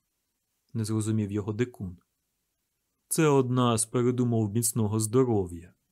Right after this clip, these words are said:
Саме тому ми й запровадили обов'язкові процедури З Д П. З Д П? Замінника дикої пристрасті.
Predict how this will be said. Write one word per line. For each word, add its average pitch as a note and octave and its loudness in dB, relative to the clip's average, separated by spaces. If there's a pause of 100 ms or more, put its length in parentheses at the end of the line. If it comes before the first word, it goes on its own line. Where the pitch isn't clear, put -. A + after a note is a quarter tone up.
(720)
Саме C#3 0
тому C#3+ 0
ми B2+ 2
й A#2 2
запровадили A#2+ 0
обов'язкові G#2+ 0
процедури G#2+ -2 (220)
З A2 -2
Д A#2 0
П. G2 -6 (1600)
З C3 -4
Д D3+ -2
П? F#3+ -8 (1120)
Замінника A2 0
дикої A2 -2
пристрасті. A2+ -4